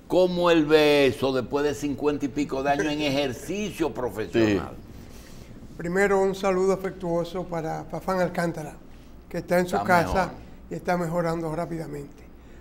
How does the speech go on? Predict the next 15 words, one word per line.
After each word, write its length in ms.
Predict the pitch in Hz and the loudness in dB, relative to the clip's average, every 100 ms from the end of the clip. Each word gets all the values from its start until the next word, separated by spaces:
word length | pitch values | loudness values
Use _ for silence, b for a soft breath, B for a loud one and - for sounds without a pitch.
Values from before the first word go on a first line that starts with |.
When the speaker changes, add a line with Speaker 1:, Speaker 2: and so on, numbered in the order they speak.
| B | B
Speaker 3:
Para, 160 | - 175 | 2 4
Speaker 1:
Ubencio 340 | 165 175 170 156 | 4 4 2 4
también 400 | 151 143 147 151 | 4 4 0 2
está 140 | 135 | 0
mejor. 240 | 131 117 | 0 0
Speaker 3:
para 260 | 117 175 165 | 2 4 2
Ramón 380 | 175 170 185 170 | 2 2 2 2
Reyes, 640 | 202 208 175 151 - - - - - - | 4 4 2 -6 -8 -14 -16 -18 -20 -14
que 140 | - 170 | -10 -4
también 480 | 165 160 170 180 | -2 0 0 0
ya 160 | 180 175 | 2 2
volvió 300 | 175 170 175 | 2 0 0
a 20 | |
la 100 | 170 | 0
casa. 320 | 175 175 - | -2 -6 -8